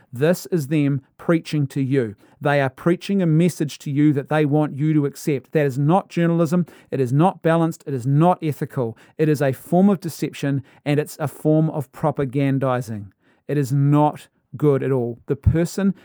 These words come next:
is being psychologically and intellectually manipulated, and sometimes emotionally manipulated, depending on the tone of the coverage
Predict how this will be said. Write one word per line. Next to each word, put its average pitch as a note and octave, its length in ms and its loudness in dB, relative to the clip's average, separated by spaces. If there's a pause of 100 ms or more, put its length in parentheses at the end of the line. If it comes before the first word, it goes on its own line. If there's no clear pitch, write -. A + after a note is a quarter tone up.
(120)
is B2+ 180 -6
being C#3+ 480 0 (140)
psychologically D#3+ 1040 -2
and C3+ 220 -6
intellectually D3+ 880 -4 (160)
manipulated, C#3+ 920 0
and C#3 140 -4
sometimes C3+ 500 -4
emotionally C#3 520 0
manipulated, B2 640 -6
depending C3 320 -2
on B2+ 80 -2
the B2 80 -6
tone F#3+ 320 0
of B2 100 0
the C3 60 -10
coverage B2 480 -4